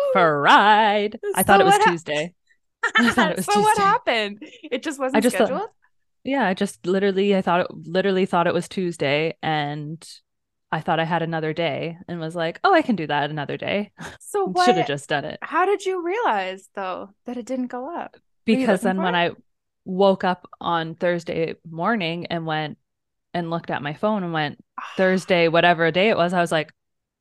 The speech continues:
Speaker 1: "Oh, fuck, it's Thursday, not Wednesday."
Speaker 2: I see. I understand. I catch it all. Well, sorry. Not sorry. Sorry, not
Speaker 1: No,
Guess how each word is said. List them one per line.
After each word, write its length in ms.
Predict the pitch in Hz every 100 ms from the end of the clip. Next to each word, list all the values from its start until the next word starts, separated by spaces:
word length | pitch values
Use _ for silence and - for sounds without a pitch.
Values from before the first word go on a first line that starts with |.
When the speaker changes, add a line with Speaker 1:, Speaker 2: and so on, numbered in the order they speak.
| -
Speaker 1:
"Oh, 100 | 220
fuck, 340 | 262 262 202
it's 140 | 214
Thursday, 400 | - 233 302 208 170
not 160 | 240
Wednesday." 560 | 208 233 269 180 160 208 _ -
Speaker 2:
I 160 | -
see. 360 | 208 - 196 185
I 140 | 202 202
understand. 640 | 202 196 - 175 156 - -
I 100 | 208
catch 260 | 202 214
it 80 | 208
all. 260 | 185 156 202 _ 233
Well, 300 | 285 339 -
sorry. 720 | - 349 339 302 302 302 285
Not 180 | 240 240
sorry. 340 | 233 220 226
Sorry, 220 | 214 214 226
not 200 | 269 -
Speaker 1:
No, 140 | 311